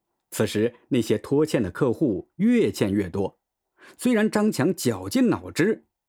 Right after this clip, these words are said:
能用的办法都试过了，但是由于开始没有做好有效的限制和预防，如今想从他们手中要回一笔款，简直比登天还难。不仅是他，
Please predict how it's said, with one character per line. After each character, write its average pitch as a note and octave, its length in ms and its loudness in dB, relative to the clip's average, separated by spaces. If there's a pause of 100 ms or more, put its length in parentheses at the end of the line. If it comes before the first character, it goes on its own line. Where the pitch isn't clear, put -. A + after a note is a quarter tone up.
(140)
能 B2 240 2
用 C#3 140 2
的 G#2 80 -2
办 G#2 240 0
法 - 140 -8
都 E3+ 260 -2
试 G3 240 0
过 - 200 -4
了， - 120 -16 (520)
但 G#2+ 160 0
是 F#2+ 300 -4 (160)
由 G#2+ 160 -2
于 G#2 100 -2
开 C#3 300 -2
始 G2+ 160 -4
没 F#2+ 100 -2
有 D3+ 140 2
做 E3+ 180 0
好 A#2+ 220 -2
有 F#2+ 260 -4
效 F#3 220 0
的 A#2 100 0
限 F#3+ 340 0
制 A2+ 120 0
和 - 100 -2
预 F3+ 160 0
防， G2 360 -6 (460)
如 F3+ 240 2
今 A3 300 2 (220)
想 G#2+ 280 0
从 - 180 0
他 G#2+ 240 -2
们 A2 120 2
手 F#2+ 240 -2
中 C#3 200 0
要 F3+ 120 0
回 F3 160 -2
一 A#3 220 2
笔 G2+ 220 -4
款， E2+ 300 -8 (240)
简 G#2+ 220 -2
直 D3+ 140 0
比 G#2 160 -2
登 F3+ 240 2
天 F#3 200 0
还 F#2+ 180 -4
难。 D#2 240 -8 (760)
不 A#3 140 2
仅 A#2 160 0
是 A#2 160 -2
他， D#3 360 -2